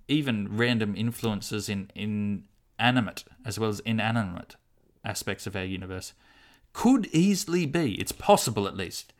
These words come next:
that they could be, uh, achieving, through a gen-, genuinely random process,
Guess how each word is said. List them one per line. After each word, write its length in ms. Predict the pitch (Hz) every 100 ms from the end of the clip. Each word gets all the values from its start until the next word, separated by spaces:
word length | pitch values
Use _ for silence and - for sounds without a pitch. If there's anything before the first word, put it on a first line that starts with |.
| _ _
that 160 | 113 110
they 160 | 120 120
could 320 | 127 123 110
be, 440 | 117 113 113 110 - _ _ _ _ _ _ _ -
uh, 140 | 107
achieving, 720 | - - - 196 139 85 110 - _
through 220 | - 196
a 60 | 185
gen-, 380 | 131 160 147 135
genuinely 440 | 143 139 131 120
random 260 | 117 117 113
process, 500 | 127 117 - -